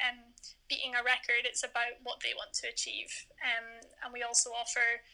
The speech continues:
free or discounted pe-, um, tickets to anyone that might have a financial barrier to taking part, because we want this to be a conversation that includes everyone and is for, for everybody, not just a, a few people who can, um, afford to be part of the discussion and have a seat at the table.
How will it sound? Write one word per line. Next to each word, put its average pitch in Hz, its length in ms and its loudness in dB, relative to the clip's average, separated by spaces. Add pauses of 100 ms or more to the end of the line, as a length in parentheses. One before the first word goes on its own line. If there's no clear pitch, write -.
(180)
free 262 320 4
or 240 80 2
discounted 240 560 0 (160)
pe-, - 320 -8
um, 226 320 0
tickets 277 400 4
to 240 160 -2
anyone 233 320 -2
that - 80 -10
might 233 240 0
have 233 160 -2
a 220 240 -4
financial 240 400 4
barrier 226 240 6
to - 80 0
taking 233 320 -6
part, 226 240 2
because - 240 0
we 262 80 2
want 269 240 0
this 262 160 2
to - 80 -12
be 240 80 2
a 240 80 0
conversation 240 640 2
that 220 80 -6
includes - 480 2 (320)
everyone 226 400 2
and - 160 -6
is 226 240 4
for, 226 480 -2
for - 240 2
everybody, 226 400 0
not - 160 0
just 233 160 8
a, 220 160 -6
a - 80 -8
few - 160 -6
people 233 400 -8
who 226 80 -10
can, 220 320 -2 (380)
um, 226 160 4 (100)
afford 233 440 -4
to - 240 0
be 220 120 -4
part 226 280 0
of 220 180 -8
the - 140 0
discussion - 520 2
and 233 160 -8
have 233 140 4
a - 60 0
seat - 180 6
at - 160 -4
the - 80 -12
table. - 400 -4